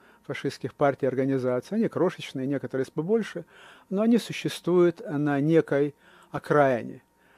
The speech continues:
на некой периферии. Поэтому они относятся к категории маргиналов.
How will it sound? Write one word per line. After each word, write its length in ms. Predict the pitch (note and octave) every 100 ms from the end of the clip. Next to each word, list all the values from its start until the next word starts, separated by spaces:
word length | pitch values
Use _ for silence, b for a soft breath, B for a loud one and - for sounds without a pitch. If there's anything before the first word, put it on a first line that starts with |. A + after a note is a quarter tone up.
| _ _ - -
на 120 | C#3
некой 260 | D#3+ -
периферии. 880 | D3 D#3 D3+ - E3 D#3 D3 A#2+ A#2 -
Поэтому 540 | A#3 D4 - F#3 E3+
они 220 | E3 E3
относятся 460 | G3+ - E3 - -
к 20 |
категории 500 | D3 D3 B2+ D#3 D3
маргиналов. 800 | C#3+ D3 C3+ D3+ D3 B2+ A2+ A#2